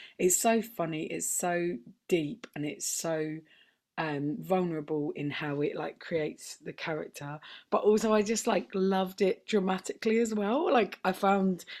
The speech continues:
some of the plot to be really, like, genuinely very exciting. Like,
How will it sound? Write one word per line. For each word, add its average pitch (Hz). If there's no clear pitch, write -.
some 190
of 180
the 175
plot -
to 196
be 180
really, 175
like, -
genuinely 180
very 160
exciting. -
Like, 170